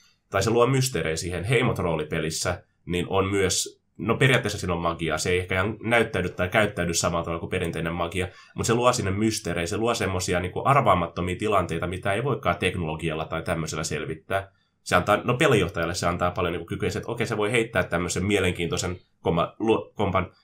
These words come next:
luo yhtään mielenkiintoisia tilanteita, mielenkiintoisia roolipelimahdollisuuksia siihen, koska se voi magialla tehdä semmosia asioita, mitä ei voisi niinku normaalilla logiikalla saada.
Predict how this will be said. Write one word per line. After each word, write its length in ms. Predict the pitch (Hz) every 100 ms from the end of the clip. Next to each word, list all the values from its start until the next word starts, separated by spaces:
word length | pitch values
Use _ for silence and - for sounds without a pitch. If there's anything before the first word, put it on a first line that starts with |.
| _ -
luo 140 | 120
yhtään 260 | 104 147 160
mielenkiintoisia 480 | 131 107 104 - 95
tilanteita, 500 | 110 90 82 80 90
mielenkiintoisia 520 | 104 98 95 104 123
roolipelimahdollisuuksia 1120 | 127 92 85 80 80 82 82 82 80 80 78
siihen, 220 | 82 80
koska 220 | 82 - 92
se 100 | 90
voi 140 | 90
magialla 480 | 101 98 90 85 85
tehdä 360 | 92 92 78 _ _ _
semmosia 460 | - 104 104 95 95
asioita, 300 | 104 98 90
mitä 240 | 92 90
ei 140 | 90 92
voisi 180 | 92 90
niinku 200 | 90 98 90 -
normaalilla 580 | 107 98 90 85 82 87
logiikalla 400 | 85 80 80 87
saada. 460 | 85 73 80 95